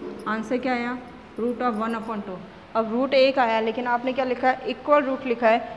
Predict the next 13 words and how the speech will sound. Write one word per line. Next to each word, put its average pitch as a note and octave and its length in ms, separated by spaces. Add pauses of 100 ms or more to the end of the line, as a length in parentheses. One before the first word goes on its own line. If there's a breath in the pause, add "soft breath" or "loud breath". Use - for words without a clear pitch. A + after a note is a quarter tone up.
(160)
तो - 180
एक्स - 200
की C#4 100
वैल्यू C4 280
क्या C4 160
हो B3 100
जाएगी, B3 340 (460)
वन C4+ 260
upon B3+ 300
root B3 180
टू, C4+ 180 (680)
वन A#3+ 280
upon C4+ 320